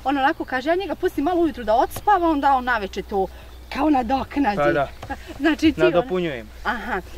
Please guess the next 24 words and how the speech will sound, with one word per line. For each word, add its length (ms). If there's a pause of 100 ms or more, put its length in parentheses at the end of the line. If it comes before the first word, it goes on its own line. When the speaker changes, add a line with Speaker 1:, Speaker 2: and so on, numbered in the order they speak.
(100)
Speaker 1:
a 140
ujutro 340
ono, 120
je 140
li 60
malo 240
duže 260
da 100
se 140
odspava, 340
pa 140
sve 300
ću 140
ja 80
Speaker 2:
Pa 100
to 80
Speaker 1:
završiti. 220
Speaker 2:
njemu 240
duže, 380
znači 320
do 160
osam, 340
pola 220
devet. 260